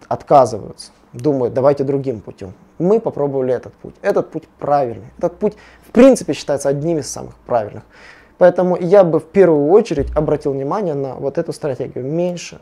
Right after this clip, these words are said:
но лучше. И, конечно же, стратегия Scholarship Links. Scholarship Links — это заветный грааль в линкбилдинге. Когда ты хочешь получить ссылки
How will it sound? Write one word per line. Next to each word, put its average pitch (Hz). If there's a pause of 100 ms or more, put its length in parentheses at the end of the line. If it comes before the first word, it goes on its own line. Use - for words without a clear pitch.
(100)
но 113
лучше. 113 (280)
И, 262
конечно 175
же, 170
стратегия 151
Scholarship 120
Links. 127 (160)
Scholarship -
Links — 247
это 175
заветный 151
грааль 131
в 139
линкбилдинге. 131
Когда 139
ты 127
хочешь -
получить 131
ссылки -